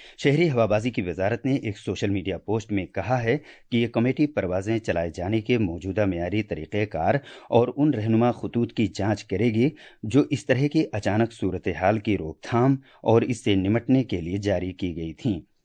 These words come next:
ये कमेटी मुस्तकबिल में इस तरह के हादसा से निमटने के लिए जामे रहनुमा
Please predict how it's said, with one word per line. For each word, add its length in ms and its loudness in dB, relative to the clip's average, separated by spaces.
ये 160 0
कमेटी 400 2
मुस्तकबिल 640 2
में 320 2
इस 180 -6
तरह 200 0
के 140 2
हादसा 460 -2
से 200 -2
निमटने 440 0
के 140 4
लिए 240 2
जामे 380 4
रहनुमा 340 0